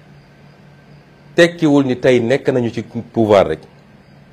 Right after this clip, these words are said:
mbir yi dafa war a changer. Parti politique, waa parti politique bi ñoo koy,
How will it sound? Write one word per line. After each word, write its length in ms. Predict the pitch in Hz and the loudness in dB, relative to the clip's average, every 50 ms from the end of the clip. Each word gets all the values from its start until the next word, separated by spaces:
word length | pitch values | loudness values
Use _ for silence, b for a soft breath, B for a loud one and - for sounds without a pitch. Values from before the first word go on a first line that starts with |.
| - - - - | -20 -20 -16 -8
mbir 120 | 98 104 120 | -4 -4 -2
yi 40 | 120 | 0
dafa 180 | 107 107 - 110 | -2 -2 -2 -4
war 120 | 101 95 | -4 -4
a 60 | 90 | -6
changer. 320 | - - 90 80 76 - - - - _ - - - _ _ _ _ - _ _ - _ _ - - - - - - - - - - _ - | -8 -10 -12 -12 -14 -16 -20 -20 -20 _ -20 -20 -20 _ _ _ _ -20 _ _ -20 _ _ -20 -20 -20 -20 -20 -20 -20 -20 -20 -16 _ 0
Parti 300 | 139 147 143 - 135 117 | 0 0 0 -2 -8 -8
politique, 460 | - - 131 127 110 - 95 92 - - - - - - - - - - - - _ - - - - | -2 -2 0 0 0 -4 -8 -10 -12 -16 -20 -20 -20 -20 -20 -20 -20 -20 -20 -20 _ -20 -20 -14 -4
waa 200 | 98 113 131 135 | 0 2 2 2
parti 320 | 135 - 135 123 - - | 0 -2 -6 -6 -8 -10
politique 380 | - - 117 104 98 - 95 92 | -8 -6 -6 -6 -6 -10 -12 -12
bi 80 | 98 98 | -10 -6
ñoo 160 | 98 101 98 | -6 -6 -6
koy, 220 | - - 98 98 | -6 -6 -8 -8